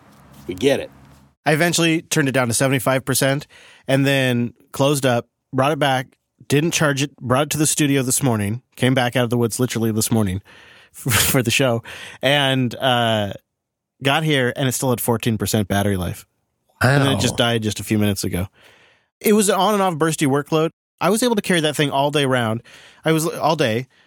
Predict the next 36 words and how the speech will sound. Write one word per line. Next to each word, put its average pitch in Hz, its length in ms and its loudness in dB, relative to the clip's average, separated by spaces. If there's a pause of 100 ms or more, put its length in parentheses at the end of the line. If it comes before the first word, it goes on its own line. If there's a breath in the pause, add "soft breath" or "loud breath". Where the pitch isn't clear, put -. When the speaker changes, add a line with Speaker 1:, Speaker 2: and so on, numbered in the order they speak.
(340 soft breath)
Speaker 1:
I 147 80 2
looked 175 240 0
at 170 80 0
my 156 160 2
watch. 147 280 0
I 170 40 2
walked, 160 420 -2
I 156 100 0
walked 147 300 0
a - 20 -4
total 147 220 2
of 113 80 -2
one 160 180 2
point 160 180 0
eight 135 100 0
miles 131 320 2
that 104 120 0
day 110 140 0
around 104 240 0
the, 101 60 -2
like, 95 160 -6
the 113 80 0
little 107 160 2
trails 123 360 0
and 151 80 0
stuff 165 240 -2
like 170 160 0
that, 185 260 -2 (280)
carrying 160 240 2
the 139 80 2
laptop 127 360 0
the 117 60 -2
entire 107 240 -2
time. 107 220 -6 (600)
Very 151 240 2
lightweight. 123 540 0